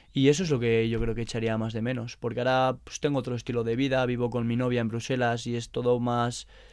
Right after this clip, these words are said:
eh, en familia, digamos, mientras que antes, pues, no sé, yo creo que siempre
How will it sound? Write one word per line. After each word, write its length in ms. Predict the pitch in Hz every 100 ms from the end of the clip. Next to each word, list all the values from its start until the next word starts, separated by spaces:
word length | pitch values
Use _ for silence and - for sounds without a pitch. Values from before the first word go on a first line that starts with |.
| - - - -
eh, 240 | 123 120 -
en 140 | 127
familia, 460 | 131 123 127 113 104
digamos, 400 | 110 107 107 120
mientras 260 | 113 113
que 80 | -
antes, 240 | 123 131 -
pues, 320 | 123 120 -
no 160 | 151 151
sé, 120 | 143
yo 120 | 147
creo 120 | 170
que 60 | 180
siempre 440 | - 170 151 147